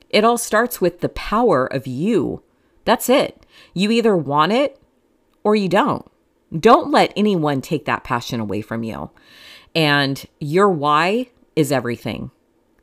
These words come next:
Your why. Why are you wanting to do this in the first place? There's a reason why you want to do the things that you want to do. So go do them and try it. And if it doesn't work out,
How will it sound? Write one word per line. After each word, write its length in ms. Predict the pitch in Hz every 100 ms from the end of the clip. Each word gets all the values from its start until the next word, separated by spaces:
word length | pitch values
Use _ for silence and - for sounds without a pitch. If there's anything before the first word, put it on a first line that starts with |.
| _ -
Your 180 | 160
why. 360 | 151 147 135 95 -
Why 720 | 131 151 202 208 240 269 269 _ -
are 120 | 180
you 220 | 180 180
wanting 560 | 165 151 147 147 147 143 _ _
to 160 | - 160
do 260 | 127 143 127
this 360 | 127 - - _
in 120 | 131 123
the 80 |
first 340 | 113 123 110 -
place? 400 | - - - - _ _ - - -
There's 220 | - 240 220
a 80 |
reason 680 | 196 190 233 247 202 185 156
why 600 | 151 170 208 165 120 110 127 _ _ _ _
you 200 | - 165
want 260 | 165 160 160
to 100 | -
do 120 | 151
the 100 | 151
things 360 | 147 156 143 139
that 120 | -
you 120 | 147
want 200 | 135 135
to 60 | 131
do. 420 | 117 165 127 - _ _ _ _ -
So 240 | - 190
go 200 | 175 214
do 220 | 170 185
them 360 | 185 120 - 135 _ -
and 160 | 170 170
try 320 | - 165 190
it. 260 | 143 - _ _ _ _ -
And 140 | 147
if 100 | 143
it 100 | 151
doesn't 320 | - 131 170 180
work 220 | 185 -
out, 300 | 135 131